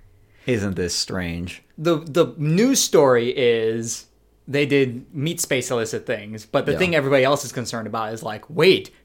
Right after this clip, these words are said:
Speaker 2: people are using my data from Facebook?"
Speaker 1: Yeah,
Speaker 2: Like,
Speaker 1: which
Speaker 2: really, that's what everybody's getting upset about. And I think a lot of people who wanna push certain narratives are jumping on that and being like, "Yep, that's, and that's why Hillary lost," and things like that. You know, it's like,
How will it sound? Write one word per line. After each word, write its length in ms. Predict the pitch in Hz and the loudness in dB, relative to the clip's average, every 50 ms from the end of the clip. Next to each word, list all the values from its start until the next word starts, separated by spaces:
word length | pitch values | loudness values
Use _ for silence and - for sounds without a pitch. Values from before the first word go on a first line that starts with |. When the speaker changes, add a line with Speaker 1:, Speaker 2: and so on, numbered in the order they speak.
| _ - | _ -16
Speaker 2:
people 300 | - - 156 156 240 262 | -10 -8 -8 -2 2 4
are 60 | 196 147 | 4 4
using 300 | 123 135 160 160 208 180 | 4 2 -2 -2 -2 -4
my 140 | 151 127 | -4 -4
data 320 | 117 110 120 117 135 175 175 | -4 -4 -4 -2 -2 -2 -4
from 240 | - - 127 107 104 | -4 -4 -6 -6 -6
Facebook?" 800 | - - - 107 98 131 143 - - 381 453 466 480 - - - - - - _ | -10 -12 -10 -6 -6 -6 -6 -4 -4 0 2 2 2 0 -2 -10 -18 -20 -18 _
Speaker 1:
Yeah, 340 | - - 185 165 123 98 101 | 2 6 6 6 6 6 4
Speaker 2:
Like, 160 | 117 160 175 | 6 6 6
Speaker 1:
which 280 | 165 - - 214 165 139 | 6 6 2 0 0 2
Speaker 2:
really, 220 | 220 302 311 269 | 2 2 2 2
that's 200 | 185 190 202 220 - | 4 2 2 2 2
what 80 | 220 170 | 2 4
everybody's 280 | 170 160 160 147 131 | 4 4 4 2 2
getting 180 | 143 156 147 135 | 2 0 0 0
upset 300 | 120 - - - - 135 | -2 -2 0 0 0 0
about. 340 | 131 107 113 104 104 113 120 - | 0 -2 -4 -6 -8 -8 -10 -6
And 100 | - 147 151 | -2 0 0
I 80 | 165 | 0
think 160 | 165 190 165 160 | 0 0 0 2
a 40 | |
lot 140 | 143 139 135 131 | 4 4 4 2
of 60 | 131 | 0
people 200 | 139 - 131 117 | -2 -6 -4 -4
who 80 | 120 127 | -2 -2
wanna 200 | 123 120 117 110 | -2 -2 -2 -4
push 200 | - 135 123 - | -4 -6 -6 -4
certain 280 | - 131 - - 117 | -4 -6 -6 -6 -6
narratives 440 | 117 123 127 120 113 110 107 104 104 | -4 -2 -2 -2 -2 -2 -6 -8 -8
are 80 | 117 113 | -8 -6
jumping 260 | - 123 113 120 104 | -6 -8 -8 -8 -10
on 140 | 101 101 104 | -10 -10 -8
that 140 | 104 101 104 | -10 -10 -10
and 60 | 104 104 | -10 -12
being 160 | 107 107 104 | -12 -12 -12
like, 180 | 95 87 98 | -14 -12 -4
"Yep, 240 | 113 160 208 - - | -4 -4 -4 -4 -4
that's, 400 | - 151 160 147 - - - - - - - - - | -4 -4 -4 -4 -4 -8 -8 -8 -10 -18 -14 -8 -6
and 140 | 131 120 127 | -4 -2 0
that's 200 | 147 185 214 - | -2 -2 -2 0
why 400 | 208 254 262 240 247 247 247 233 160 | 2 4 6 6 6 8 6 6 6
Hillary 280 | 165 202 247 277 277 | 8 6 6 6 6
lost," 400 | 269 - 170 113 95 107 - - 143 | 4 6 4 4 2 -2 -6 -4 -6
and 120 | 131 127 | -4 -4
things 160 | 131 113 107 | -4 -6 -6
like 160 | 110 95 98 | -8 -10 -8
that. 240 | 110 98 - 71 - 135 | -10 -12 -12 -12 -12 -8
You 60 | 117 | -8
know, 160 | 113 113 120 | -6 -4 -6
it's 160 | 123 120 - 127 | -6 -6 -6 -6
like, 320 | 110 98 101 101 - | -6 -6 -6 -10 -12